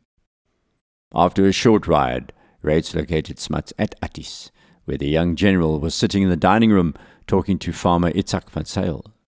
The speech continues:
Sitting next to van Zyl was his wife and two teenage daughters. Before long, Colleen the spy was ushered in by his guards,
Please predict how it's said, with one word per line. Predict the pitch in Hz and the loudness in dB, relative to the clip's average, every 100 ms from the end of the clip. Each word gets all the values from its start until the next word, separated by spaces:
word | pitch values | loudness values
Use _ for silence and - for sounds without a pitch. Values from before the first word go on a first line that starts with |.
| _ | _
Sitting | - - 95 78 71 | -6 -4 -2 -4 -4
next | 113 - | -4 -4
to | - | -6
van | - - | -6 -10
Zyl | - - - _ _ _ _ | -8 -10 -10 _ _ _ _
was | 69 69 | -6 -6
his | 67 60 | -8 -8
wife | 71 64 - - | -6 -8 -12 -14
and | 65 | -14
two | - 82 67 _ | -8 -6 -6 _
teenage | - 76 65 64 - | -6 -6 -6 -10 -6
daughters. | 78 80 - - _ _ _ _ _ _ _ _ _ _ _ _ _ _ | -6 -6 -12 -18 _ _ _ _ _ _ _ _ _ _ _ _ _ _
Before | 151 - 208 | -2 2 4
long, | 175 170 156 113 92 | 4 4 4 2 2
Colleen | 139 135 156 147 113 | 2 2 2 2 2
the | |
spy | 107 - _ 120 104 87 | 0 -6 _ 0 0 0
was | 82 82 - | -2 -4 -4
ushered | 131 - - | -4 -4 -6
in | - 120 | -2 -2
by | 98 101 | -2 -4
his | 95 82 | -6 -10
guards, | - 82 71 65 - | -8 -8 -8 -12 -16